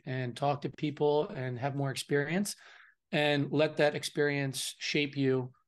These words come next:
moving forward. Um, so yeah, I would, five things. I mean, that's, that's one thing, like, remove your ego from it. I think, um, yeah. Um,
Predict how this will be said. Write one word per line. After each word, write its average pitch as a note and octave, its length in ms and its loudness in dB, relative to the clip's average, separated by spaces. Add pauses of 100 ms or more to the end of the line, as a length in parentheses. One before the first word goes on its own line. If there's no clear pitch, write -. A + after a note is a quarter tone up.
(220)
moving C3 300 2
forward. A#2 520 -8 (180)
Um, C3 460 -2 (360)
so - 140 0
yeah, D#3+ 400 4
I E3 140 4
would, D#3+ 420 -2 (1600)
five D#3 240 6
things. A#2+ 400 -4
I C#3+ 60 0
mean, C3+ 160 0
that's, C#3+ 180 0
that's - 240 -4
one B2+ 220 -2
thing, A#2+ 200 -4
like, C3 240 -2
remove D#3+ 380 4
your D#3+ 160 2
ego C#3+ 340 2
from B2 280 -4
it. C3 160 -4 (840)
I D3 100 0
think, D3+ 480 0
um, B2+ 540 4 (1800)
yeah. D3 300 4 (380)
Um, D#3 680 2